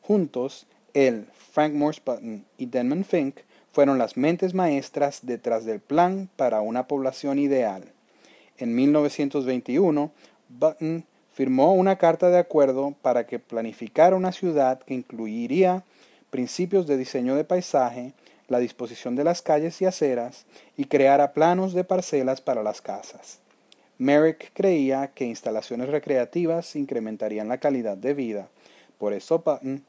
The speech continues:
diseñó espacios para campos de golf y caminerías. La isla de Alhambra Circle, una famosa avenida que recorre desde la calle Lejeune hasta la calle Coral Way, y la autopista Country Club Parkway,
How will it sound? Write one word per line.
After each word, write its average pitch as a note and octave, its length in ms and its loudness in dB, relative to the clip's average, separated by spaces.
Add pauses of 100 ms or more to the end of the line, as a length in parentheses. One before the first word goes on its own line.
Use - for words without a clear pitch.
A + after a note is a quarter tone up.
(300)
diseñó B2+ 640 2
espacios D3+ 640 -2
para B2 260 -2
campos A2+ 340 -8
de A#2+ 100 -6
golf G3 480 2
y E3+ 60 -8
caminerías. D3+ 840 -4 (640)
La A2 160 0
isla A2+ 320 -2
de C#3+ 260 0 (120)
Alhambra C3+ 800 -4
Circle, C3 640 -2 (240)
una B2+ 180 -4
famosa B2+ 400 -4
avenida B2+ 400 -2
que A#2 140 -6
recorre A#2+ 420 -2
desde G#2+ 300 -6
la G#2 140 -6
calle A2+ 280 -4
Lejeune B2 640 -2
hasta A#2 240 -10
la G#2 140 -8
calle A2+ 260 -10
Coral C#3+ 320 0
Way, A2+ 280 -2 (440)
y E3 100 4
la F#3+ 80 10
autopista F3 560 0
Country C#3+ 340 -6
Club C3 240 -2
Parkway, C#3+ 580 -2